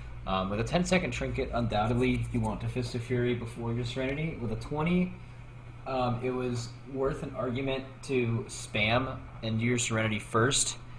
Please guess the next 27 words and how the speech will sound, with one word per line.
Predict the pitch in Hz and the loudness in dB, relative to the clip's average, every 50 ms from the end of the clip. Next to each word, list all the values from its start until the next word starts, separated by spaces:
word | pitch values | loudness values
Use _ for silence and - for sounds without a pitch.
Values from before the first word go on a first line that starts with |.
| - - - - - - - - - - | -12 -12 -14 -14 -14 -14 -16 -16 -12 -2
um, | - 107 104 101 101 101 104 | 2 4 4 4 4 4 4
while | 104 107 107 | 6 6 6
you | 110 107 | 6 4
had | 110 107 104 104 107 - | 2 2 2 2 2 0
Coin | - - 113 107 107 107 107 107 | -2 0 2 2 2 2 0 0
and | - 90 101 101 101 104 107 | -2 -2 -2 -2 -2 -2 -2
Skull | - - - 107 104 | -4 -2 -2 0 0
of | 101 95 101 | 0 -2 -2
War | 98 101 107 113 | 0 2 4 6
up | 120 113 117 113 | 6 4 4 2
when | 107 | 0
you | 101 | 0
had | 95 90 | -2 -2
two | - - 117 | -2 -4 -4
twenty | 117 - - 98 101 | -2 -2 -2 -2 -2
seconds, | 104 - 117 113 113 127 131 127 117 - - | 0 0 0 0 2 0 -2 -2 -4 -6 -6
and | 107 107 | -4 -2
then | 110 101 101 | -2 -2 -2
wait | 110 110 113 | -2 -4 -4
for | - - 107 98 | -4 -2 -2 -2
a | 95 | -2
Tiger | - - 98 95 92 107 | 0 0 0 0 0 -2
Strikes | 104 - - 113 117 113 113 - | -2 0 2 2 4 2 2 -2
to | - 120 | -4 -2
Fist | 117 127 120 117 - | -2 -2 -2 -2 -2
of | 120 | -4
Fury. | 117 - 131 131 135 143 147 | -2 -2 0 0 0 0 -2